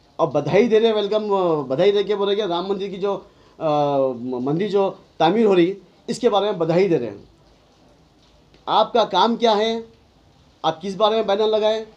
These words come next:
और क्या बताना चाह रहे हैं? तो आप यहाँ का माहौल ख़राब करना चाह रहे हैं और इसको सपोर्ट कर रहे हैं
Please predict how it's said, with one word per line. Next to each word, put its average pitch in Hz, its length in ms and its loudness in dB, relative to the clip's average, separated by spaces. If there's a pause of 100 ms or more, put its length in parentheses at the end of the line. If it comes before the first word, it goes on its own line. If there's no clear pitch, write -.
(360)
और 180 100 4
क्या 180 340 0
बताना 226 260 4
चाह 214 180 2
रहे 208 140 0
हैं? 202 160 -6 (640)
तो 156 60 -8
आप 202 560 0 (180)
यहाँ 175 360 0
का 202 460 0 (120)
माहौल 151 500 2
ख़राब 170 300 0
करना 160 220 -4
चाह 147 240 -2
रहे 117 120 -6
हैं 85 200 -16 (1400)
और 190 160 4
इसको 214 400 -2
सपोर्ट 233 500 2
कर 214 120 -2
रहे 175 160 0
हैं 175 220 -8